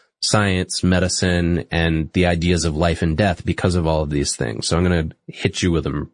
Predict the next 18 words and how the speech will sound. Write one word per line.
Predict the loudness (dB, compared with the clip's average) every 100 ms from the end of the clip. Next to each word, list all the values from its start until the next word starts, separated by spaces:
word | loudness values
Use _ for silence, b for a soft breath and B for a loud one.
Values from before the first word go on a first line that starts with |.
| 0
real | 0
quick. | 2 -2 -4 -14 _ B B B B B B B -4
So, | 2 6 6 4 4
uh, | 4 6
Mary | 4 4
Shelley's | 4 4 4
mother | 4 4 4
was | 4 2 2
Mary | 4 4 4 4
Wollstonecraft, | 2 2 2 0 0 0 0 0 0 0 -2 -2
who | 0
was | 2
a | 0
prominent | -2 0 2 2 2 0 -2
feminist | -2 2 2 0 0
at | 0
the |
time, | 0 2 2 2